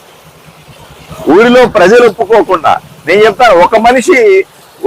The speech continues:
ఆ కాలువ మీద ఇల్లు కట్టేసుకుంటే ఆ వీధిలో మిగతా వాళ్ళు కూడా గమ్మున ఉన్నారు. "ఎందుకు గొడవ అవుతుందండి, మాకెందుకు గొడవల్లో ఎందుకు ఉండాలా?" అని వాళ్ళు కూడా గమ్మున ఉంటా ఉన్నారు.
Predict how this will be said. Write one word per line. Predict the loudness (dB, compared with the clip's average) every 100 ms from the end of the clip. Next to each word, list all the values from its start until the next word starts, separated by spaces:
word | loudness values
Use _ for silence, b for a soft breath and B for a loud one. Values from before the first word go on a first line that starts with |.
| 0
ఆ | 2 4 2
కాలువ | 0 0 0 0
మీద | 0 0
ఇల్లు | 0 2 0
కట్టేసుకుంటే | 0 -4 -2 -8 -2
ఆ | 0 2
వీధిలో | 0 0 0 0
మిగతా | 0 -2 0 0
వాళ్ళు | 2 2 0
కూడా | -2
గమ్మున | 0 -2 0
ఉన్నారు. | -2 0 0
"ఎందుకు | 0 -2 0 0 -2 -20 -20 -20 -20 -20 -4
గొడవ | 0 2
అవుతుందండి, | 4 2 2 2 2 2
మాకెందుకు | 0 0 -2 -2 -2
గొడవల్లో | 0 2 2 2 4 2
ఎందుకు | 0 -4
ఉండాలా?" | 0 2 2
అని | 2 0 0
వాళ్ళు | 0 2
కూడా | 2 2
గమ్మున | 2 0 -4
ఉంటా | -2 0 0
ఉన్నారు. | -2 -4